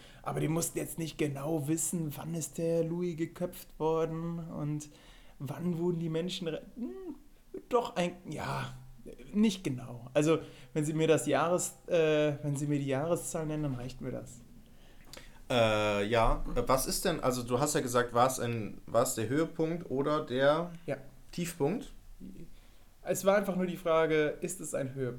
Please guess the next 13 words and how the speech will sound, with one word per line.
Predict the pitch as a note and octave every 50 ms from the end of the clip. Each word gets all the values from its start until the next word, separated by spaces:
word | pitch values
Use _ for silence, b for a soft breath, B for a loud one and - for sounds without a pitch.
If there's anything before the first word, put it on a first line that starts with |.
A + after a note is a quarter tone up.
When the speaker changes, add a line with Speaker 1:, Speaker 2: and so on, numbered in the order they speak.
| - -
Speaker 1:
könnte | - - F#3+ G3 - G3+
man | G3 E3+
es | D#3+ E3+
als | D3 C#3+ - -
Höhepunkt | D#3 D3+ D3+ C#3+ C#3+ - D3 C3+ C3 B2+ -
bezeichnen? | - - - - B2+ - - - - - - - - - -
Speaker 2:
Ja, | F#2+ G2 G#2
und | G#2 G#2+ G#2 G#2
dann, | G2 A2 C3+ D#3+ F#3+ G#3 G3+ - - - - - - - - - - -
ah, | - A2+ A2
okay, | G2+ - - G2+ F#2 F#2 F#2 - -
ja, | G2 G2 F#2+ F#2+ G2+ A2+ - - - - -
okay. | - - -